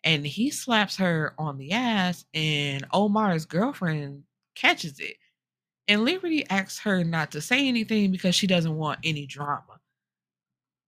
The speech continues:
"Mama, he attacked you. Like,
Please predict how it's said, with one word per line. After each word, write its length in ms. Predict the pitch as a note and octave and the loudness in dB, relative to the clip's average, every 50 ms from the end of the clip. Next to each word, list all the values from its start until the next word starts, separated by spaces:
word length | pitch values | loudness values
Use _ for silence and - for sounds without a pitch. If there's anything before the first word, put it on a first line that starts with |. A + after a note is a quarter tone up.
| _ _ _ F#3+ F#3+ G3+ | _ _ _ _ -6 -4
"Mama, 420 | G#3+ G#3+ G3+ G3+ F#3+ F3+ E3 - - | -2 0 2 2 2 0 0 -4 -8
he 380 | - - - C4 C#4+ F4 D#4+ | -14 -10 -6 -4 -4 -2 -2
attacked 640 | D4 - - - - G#3+ G#3+ A3 A3 - - - - G#3+ | -4 -4 -8 -6 -4 -2 -2 -2 -4 2 4 4 4 4
you. 220 | G#3 G#3 G3 - | 2 0 0 -2
Like, 460 | - F3+ F3+ E3+ D#3 D3+ C#3+ A#2 - | -2 -2 0 0 2 0 -2 -6 -10